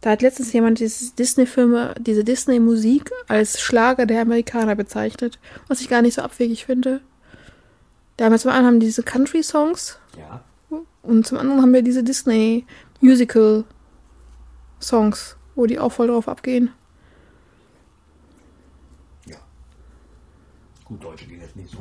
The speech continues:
Speaker 2: auf Schlager ab.
Speaker 1: Nee, aber ich fand auch die amerikanische, also die englische Version von diesem Let It Go wesentlich schöner als
Speaker 2: Haut mehr rein, glaub ich, ne?
Speaker 1: Genau, weil
Speaker 2: Aber
Speaker 1: im
Speaker 2: es gibt auch
Speaker 1: Deutschen gibt's
Speaker 2: drei
Speaker 1: viel mehr Konsonanten.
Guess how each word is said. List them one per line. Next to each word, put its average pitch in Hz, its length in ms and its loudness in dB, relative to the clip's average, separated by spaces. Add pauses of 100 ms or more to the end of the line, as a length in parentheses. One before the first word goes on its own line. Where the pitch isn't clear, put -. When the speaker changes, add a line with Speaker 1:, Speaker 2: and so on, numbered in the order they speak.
Speaker 2:
auf - 60 -20 (160)
Schlager - 300 -20
ab. - 60 -20 (1000)
Speaker 1:
Nee, 254 260 10
aber 220 140 2
ich 214 180 4
fand 247 340 2
auch 226 120 -2
die 233 160 2
amerikanische, 240 600 4
also 233 120 4
die 233 100 0
englische 269 360 -2
Version 254 480 2
von 262 180 0
diesem 233 200 6
Let 233 120 6
It 226 160 0
Go 277 340 4 (100)
wesentlich 254 480 0
schöner 311 680 -2
als 247 520 -2
Speaker 2:
Haut 143 200 -14
mehr 139 180 -12
rein, 131 120 -14
glaub - 360 -20
ich, - 80 -20
ne? - 60 -18
Speaker 1:
Genau, 247 320 8
weil 233 60 6
Speaker 2:
Aber - 0 -
Speaker 1:
im 220 120 4
Speaker 2:
es 220 60 0
gibt 233 100 4
auch 247 80 6
Speaker 1:
Deutschen 302 300 2
gibt's 277 120 0
Speaker 2:
drei - 40 -4
Speaker 1:
viel 302 80 4
mehr 294 120 6
Konsonanten. 277 840 2